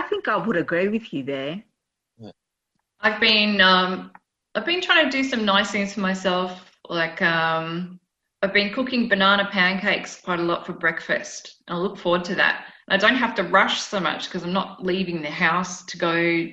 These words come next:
Speaker 3: on
Speaker 1: Anywhere.
Speaker 3: transport. Yeah. So I can take a bit longer in the morning. I like to take baths,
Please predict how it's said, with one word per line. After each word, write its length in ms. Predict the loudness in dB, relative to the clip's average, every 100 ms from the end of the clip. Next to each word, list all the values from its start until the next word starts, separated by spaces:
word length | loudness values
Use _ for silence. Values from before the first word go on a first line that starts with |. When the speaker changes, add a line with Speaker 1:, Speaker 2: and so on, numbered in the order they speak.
| -12 _ -8
Speaker 3:
on 380 | -6 -6 -8 -4
Speaker 1:
Anywhere. 500 | 0 2 2 4 4 2 -4 2
Speaker 3:
transport. 640 | 4 4 2 2 2 4
Yeah. 500 | 6 8 8 6 0 -12 -16 -18 -20 -20 _
So 240 | 0 2 4
I 80 |
can 680 | 4 2 2 0 -2 -6 -12 _ _ _ _ _ _ _ -4
take 240 | 0 0
a 40 | -2
bit 220 | -4 0
longer 320 | 0 2 0
in 100 | 0
the 60 | 0
morning. 720 | 0 2 0 0 -4 -8 -14 _ _ _
I 60 | 0
like 260 | 2 2 0
to 120 | -8
take 380 | -4 -4 -2 0
baths, 800 | 2 4 2 0 -4 -14 -20